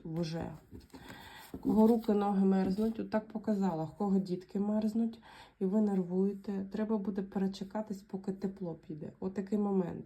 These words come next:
щоб ви просто не лякались. І я бачу, що люди будуть приймати таке рішення, що на якийсь, може, на місяць виїздити зараз. Холодно. От просто холодно і все.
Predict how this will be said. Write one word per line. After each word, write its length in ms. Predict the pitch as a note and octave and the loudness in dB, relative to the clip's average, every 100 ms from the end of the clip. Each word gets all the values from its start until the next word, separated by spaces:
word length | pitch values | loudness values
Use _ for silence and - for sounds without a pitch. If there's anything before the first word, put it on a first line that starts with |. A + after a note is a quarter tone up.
| - | -16
щоб 280 | - - F#3+ | -16 -4 0
ви 120 | G#3+ | 0
просто 460 | A3+ A3 G3 - G3+ | 0 -4 -4 -4 -2
не 180 | G3+ G3 | 0 0
лякались. 680 | G3 G3 D#3+ - - - - - - - - - - | -2 -2 -8 -8 -10 -14 -18 -20 -20 -20 -20 -14 -2
І 140 | F#3 | 0
я 160 | F3+ G#3 | 2 2
бачу, 300 | A#3 A3 G#3+ | 0 -2 -4
що 220 | - A3 | 2 2
люди 260 | A3+ G#3+ | 2 2
будуть 360 | G3+ G3+ G3 F#3+ | 0 0 -4 -4
приймати 440 | G3 G3 G3 F#3+ | 0 2 2 -2
таке 300 | F#3+ F#3+ - | -4 -6 -2
рішення, 580 | G#3+ C4+ C4 A3+ G3+ F#3+ | 2 2 0 -2 0 0
що 200 | F3 - | -2 -2
на 120 | F#3+ | 2
якийсь, 440 | F#3+ F#3+ - G#3 - | 2 2 2 2 2
може, 240 | G#3 F#3+ | 0 4
на 120 | F#3+ | 6
місяць 560 | G3 G#3+ B3 - F3 - | 6 6 2 0 -4 -4
виїздити 640 | E3+ F#3+ F#3+ F#3 F#3 - D#3 | 2 4 4 4 0 0 -10
зараз. 500 | D#3 E3+ - - - - - - - - - - - - | -10 -10 -12 -14 -10 -10 -10 -10 -12 -12 -16 -14 -14 -18
Холодно. 640 | - - G#3 F3 D#3+ D#3 E3 - - | -6 4 4 4 2 -2 -4 -10 -6
От 160 | F#3 - | -6 0
просто 320 | C#4 - G3 | 0 0 -4
холодно 720 | - - C#4 C4 G3 E3 E3 | -4 0 2 4 2 0 -4
і 60 | F3 | -8
все. 280 | - - | -10 -14